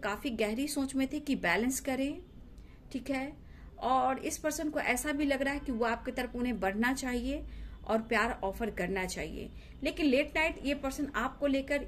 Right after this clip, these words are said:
या फिर सपने बुन रहे थे, ख्वाब देख रहे थे या फिर इनका दिल कह रहा था कि वो आपसे बात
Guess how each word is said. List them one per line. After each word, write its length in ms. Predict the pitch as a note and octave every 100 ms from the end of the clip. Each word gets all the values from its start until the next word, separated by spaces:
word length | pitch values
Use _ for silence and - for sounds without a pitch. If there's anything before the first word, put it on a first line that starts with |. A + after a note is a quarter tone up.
| -
या 180 | F#3+ A#3
फिर 140 | A#3+
सपने 460 | A3 A#3 A3+ C4 D#4
बुन 240 | B3+ C4+ C#4
रहे 200 | D4+ D4
थे, 220 | D4+ D4+
ख्वाब 400 | D4 - G3+ B3+
देख 200 | A#3 D4 D4
रहे 200 | D4 D4
थे 120 | D4+ D4+ - - - C4
या 160 | D#4+
फिर 220 | G4 G4+ -
इनका 300 | C4+ C#4 C4+
दिल 220 | C4 C4+
कह 200 | C4 C4
रहा 140 | B3
था 100 | A#3
कि 160 | C4+ A3+
वो 140 | G#3+ B3+ -
आपसे 320 | G#3 - A#3
बात 360 | F#3 F3 F3